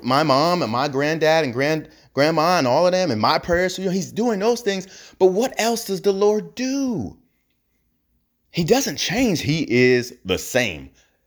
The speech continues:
Think about the prophets of Baal, right? You had the standoff between Elijah, the prophet Elijah, and those false prophets of Baal. I think it was four hundred and fifty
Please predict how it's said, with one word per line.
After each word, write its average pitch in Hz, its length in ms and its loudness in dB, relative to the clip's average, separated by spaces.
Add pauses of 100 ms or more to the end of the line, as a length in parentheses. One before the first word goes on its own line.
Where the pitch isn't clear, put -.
(580)
Think 247 340 0
about 151 460 -2
the 120 80 -4
prophets 170 520 -8
of 117 140 -10
Baal, 101 500 0 (600)
right? 131 320 0
You 139 160 -2
had 165 260 0
the 113 60 -4
standoff 151 680 2
between 127 460 -4
Elijah, 113 640 -2
the 87 100 -8
prophet 139 380 -8
Elijah, 110 580 -2 (280)
and 113 140 -2
those 107 180 0
false 175 380 2
prophets 139 480 -6
of 101 140 -14
Baal. 110 500 0 (520)
I 127 60 0
think 175 180 -2
it 160 40 4
was 127 140 0
four 170 320 2
hundred 165 340 -4
and 98 100 -8
fifty 151 600 -4